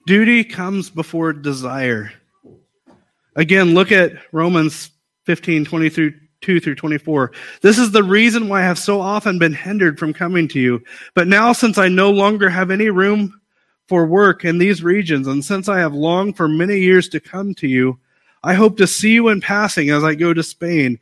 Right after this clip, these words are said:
and to be helped in my journey there by you once I've enjoyed your company for a while." Part of why the position of the,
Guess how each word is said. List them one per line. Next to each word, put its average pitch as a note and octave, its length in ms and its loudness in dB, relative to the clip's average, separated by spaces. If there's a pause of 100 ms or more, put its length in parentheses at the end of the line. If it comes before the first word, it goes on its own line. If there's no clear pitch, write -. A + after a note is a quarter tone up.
(320)
and D#3 100 0
to E3+ 60 0
be E3+ 120 4
helped G3 300 -4
in G3+ 80 0
my F#3+ 120 2
journey F3 380 2
there D#3 420 2
by E3 200 -2
you D3+ 480 2 (320)
once D#3+ 180 -4
I've F3+ 200 0
enjoyed D#3+ 480 0
your D3+ 120 -8
company B2+ 600 -6 (240)
for C3 120 -10
a B2+ 80 -6
while." C3 440 -6 (3750)
Part G#3+ 320 2
of E3+ 160 2
why D3 640 2 (540)
the D3 100 0
position E3 720 -2
of C3+ 420 -4 (880)
the, B2+ 240 -8